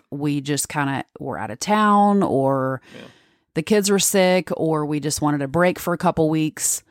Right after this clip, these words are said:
Speaker 1: Um, either way, so we went last week, and, um, we met this, um, really sweet couple,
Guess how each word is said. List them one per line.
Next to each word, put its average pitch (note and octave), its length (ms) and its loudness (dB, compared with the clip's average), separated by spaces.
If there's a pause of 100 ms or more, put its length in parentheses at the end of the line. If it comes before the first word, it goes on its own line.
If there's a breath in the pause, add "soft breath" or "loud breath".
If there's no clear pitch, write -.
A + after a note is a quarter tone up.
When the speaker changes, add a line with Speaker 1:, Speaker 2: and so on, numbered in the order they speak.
(420 soft breath)
Speaker 1:
Um, D3 420 2
either A3 240 4
way, B2+ 340 -2
so D#3 520 2 (460 loud breath)
we F#3+ 320 2
went F#3 340 2
last E3 560 0
week, D3 640 -4 (400 loud breath)
and, D3+ 840 2
um, C#3+ 400 0
we D#3 160 4
met D3+ 360 4
this, C#3+ 380 -2 (200)
um, C#3+ 360 2
really D#3+ 220 2
sweet E3+ 300 -2
couple, D#3+ 480 0